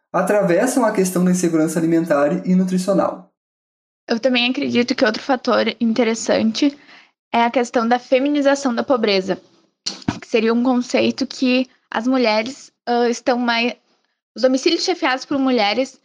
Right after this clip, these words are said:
Speaker 2: estão mais sobre-representados, aparecem mais, ah, nos domicílios mais pobres, entre os domicílios mais pobres. Ah, só que acredito que só a feminização da pobreza não é suficiente pra explicar, que além de uma questão de gênero, é uma questão de raça.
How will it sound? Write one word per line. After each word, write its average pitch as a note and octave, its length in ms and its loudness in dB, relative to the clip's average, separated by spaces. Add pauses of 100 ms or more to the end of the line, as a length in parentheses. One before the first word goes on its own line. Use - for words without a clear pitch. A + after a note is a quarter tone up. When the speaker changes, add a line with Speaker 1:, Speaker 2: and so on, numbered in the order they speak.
(240)
Speaker 2:
estão B3+ 180 -2
mais B3+ 260 0
sobre-representados, B3+ 1000 0
aparecem A3 420 -2
mais, A#3 460 0 (460)
ah, A#3+ 100 0
nos B3 160 2
domicílios B3+ 600 0
mais B3 200 0
pobres, - 440 -2
entre G#3 180 2
os G#3+ 60 -2
domicílios A3+ 560 2
mais A3+ 160 0
pobres. - 420 -2 (680)
Ah, A#3 580 0
só C#4 240 -2
que D4 460 -2 (100)
acredito C4 420 0
que - 80 -2
só - 180 -2
a D#4 100 2
feminização D4 480 0
da C#4 80 0
pobreza B3 600 0
não C4+ 220 0
é C4 80 2
suficiente B3 580 -2
pra B3 280 0
explicar, A#3+ 520 -4 (360)
que C#4 60 -2
além B3 200 2
de D4+ 80 -6
uma D#4 140 0
questão C4+ 420 2
de C#4+ 140 -2
gênero, B3+ 380 2
é - 20 0
uma B3+ 140 2
questão B3+ 200 0
de A#3 120 2
raça. A#3 500 -2